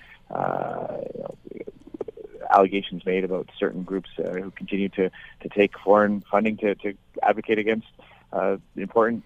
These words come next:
projects like natural, natural resource projects. So, uh, but, but the thing that gives me hope and optimism is I, I do believe that, uh, principles like freedom, like equality, like, uh, like free enterprise,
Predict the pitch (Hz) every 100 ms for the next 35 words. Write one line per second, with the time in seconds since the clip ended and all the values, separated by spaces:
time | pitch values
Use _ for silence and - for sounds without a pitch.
0 | _ 117 143 110 - 107 - - 101 113
1 | - - 107 110 113 165 - 92 - -
2 | 82 - - - 117 - - - - -
3 | - 226 - 202 - _ - - 202 330
4 | 370 214 196 170 120 147 180 120 120 208
5 | 233 233 175 143 151 160 220 254 123 110
6 | - 104 104 - - _ - - 90 -
7 | _ - 147 165 175 180 160 104 - _
8 | - 120 156 156 104 - - 98 117 151
9 | 156 120 92 92 - 85 87 80 78 76
10 | 80 - - 123 120 135 170